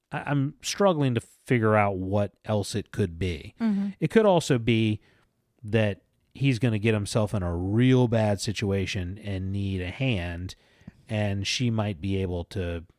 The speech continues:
Speaker 1: do something to stop him from dying.
Speaker 2: Mm-hmm.
Speaker 1: So, but I expect that somehow light weaving will play into it. My last one is Urithiru itself is not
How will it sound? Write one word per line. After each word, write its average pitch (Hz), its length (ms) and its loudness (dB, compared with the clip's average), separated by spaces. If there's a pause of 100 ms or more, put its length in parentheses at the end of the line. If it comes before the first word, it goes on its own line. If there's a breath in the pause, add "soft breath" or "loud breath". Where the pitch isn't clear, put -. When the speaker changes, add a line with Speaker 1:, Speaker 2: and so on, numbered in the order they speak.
(1200)
Speaker 1:
do 107 220 2
something 90 680 -4
to 87 260 -8
stop 90 420 -6
him 90 120 -6
from 87 360 -8
dying. 87 600 -2 (240)
Speaker 2:
Mm-hmm. 196 320 2 (540 soft breath)
Speaker 1:
So, - 240 0
but 127 180 2
I 139 120 6
expect 135 500 0
that 104 320 -4
somehow 120 600 2
light 104 300 0
weaving 95 300 -2
will 85 120 -8
play 90 280 -6
into 85 260 -10
it. - 160 -18 (1080 soft breath)
My 123 200 4
last 165 380 4
one 131 240 4
is 117 640 2 (380)
Urithiru 123 840 4 (140)
itself 120 600 2
is 101 220 0
not 113 680 2